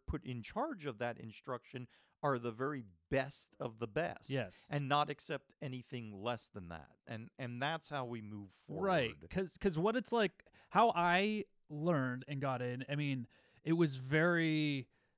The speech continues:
Speaker 2: like, I had no idea where to find this stuff. And my first experiences with any types of gun, like, I, I got my E F P first, and that was just as working as an assist. So when we did bring in an armorer,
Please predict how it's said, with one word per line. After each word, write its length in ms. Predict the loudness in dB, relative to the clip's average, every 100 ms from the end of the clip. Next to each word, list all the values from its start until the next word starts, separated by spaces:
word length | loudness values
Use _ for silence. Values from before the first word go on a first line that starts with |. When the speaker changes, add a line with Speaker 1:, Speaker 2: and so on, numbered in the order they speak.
| _ -20 -14
Speaker 2:
like, 240 | -6 -4 2
I 80 | 4
had 100 | 4
no 220 | 6 8
idea 260 | 8 6
where 140 | 4 2
to 60 |
find 380 | 0 0 0 0
this 140 | 0 -2
stuff. 380 | 0 0 2
And 120 | -2 0
my 220 | 4 2
first 320 | 4 0 0
experiences 920 | -6 -6 -4 0 2 2 0 -2 -2
with 180 | -4 -2
any 300 | -4 -2 -4 -6
types 280 | -2 -2 -4
of 160 | -10
gun, 420 | -2 2 2 2 -2
like, 200 | -4 0
I, 180 | 0 0
I 80 | -4
got 260 | 2 2 4
my 120 | 2
E 160 | 2 -2
F 140 | -4
P 140 | -4
first, 560 | -4 -2 2 2 2 -4 -20 -8
and 120 | -4 2
that 120 | 2
was 140 | 2 0
just 320 | 0 -2 -4
as 260 | -2 0 0
working 280 | -2 -2 -4
as 100 | -4
an 80 | -4
assist. 420 | -4 -2 -2 -2
So 100 | -2
when 140 | -2
we 120 | -4
did 280 | -4 -2 0
bring 220 | 0 0
in 100 | 0
an 80 | 0
armorer, 500 | 0 0 0 -2 -2